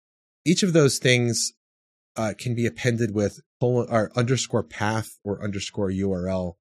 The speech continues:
and then Rails internals will know to map that. It'll consult the routing table,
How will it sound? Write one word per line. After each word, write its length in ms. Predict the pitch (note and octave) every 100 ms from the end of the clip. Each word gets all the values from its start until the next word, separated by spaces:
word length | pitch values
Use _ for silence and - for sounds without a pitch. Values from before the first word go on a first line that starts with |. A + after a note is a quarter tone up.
| _ _ - _
and 180 | A#2+ A2
then 340 | G#2+ G2+ G2 - _
Rails 460 | A2+ A#2+ B2+ B2+ G#2
internals 840 | A2 - A2 G#2+ G2 F#2+ - -
will 220 | G#2 G2+
know 480 | G2 G2+ G2+ G2 G2 F2+
to 120 | G2
map 340 | G2 G2+ -
that. 280 | - F#2 F2+ - _ _
It'll 380 | A2+ - B2+ A2+
consult 360 | - A#2+ D#3 C3+
the 80 | A2+
routing 300 | A2+ G#2+ G2+
table, 440 | A2 G2+ G2